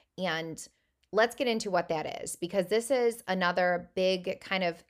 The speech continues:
missing step that I see a lot of women kind of forget about and then wonder why they're stumbling. And that's because you haven't taken time to kind of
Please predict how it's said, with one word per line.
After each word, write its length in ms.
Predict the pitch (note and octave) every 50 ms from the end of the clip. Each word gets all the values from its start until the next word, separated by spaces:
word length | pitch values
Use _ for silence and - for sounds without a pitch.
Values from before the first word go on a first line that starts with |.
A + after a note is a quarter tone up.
| _ -
missing 460 | F3 F3+ F#3 F#3+ F#3+ - G#3 F#3+ F#3
step 540 | - - - F3 D3+ E3+ A3 C#4 D4 - -
that 120 | F3 E3
I 80 | E3 F3
see 300 | E3+ - - F#3+ F3+ -
a 100 | - E3+
lot 300 | E3+ E3+ E3 D#3 D#3+ E3+
of 80 | F#3 F3+
women 500 | F#3 F3+ F3 F3 E3+ E3+ E3+ F3 F3+ F3+ - _ _ _ _ _ _ _ _ -
kind 180 | - G#3+ G#3+
of 80 | G3+ G3+
forget 300 | - F3+ E3+ E3+ E3 F3
about 380 | G3 C#4 C#4+ D4+ E4 F4 - -
and 100 | G3+ G#3
then 160 | F#3+ F3+ F3+
wonder 280 | E3+ E3+ E3 E3 E3+ E3+
why 160 | E3 D#3 D3+
they're 160 | D3+ D#3 D#3
stumbling. 600 | D#3 - - D#3 D3+ - - D3 - - - -
And 140 | - E3 E3+
that's 320 | D#3+ E3 E3+ F3+ - - -
because 480 | - G#3 G3 - G3 F#3+ F#3 F3+ F3+
you 100 | G3 F#3
haven't 440 | E3+ - F#3 F#3 F#3+ A3+ A3 A3 -
taken 400 | - - F#3+ F#3 - F#3+ F3+ F3+
time 440 | - - F3+ E3 D#3 D#3+ E3+ F3+ F#3
to 120 | F#3 - F#3
kind 260 | - - F3 E3+ E3+
of 140 | D#3+ D3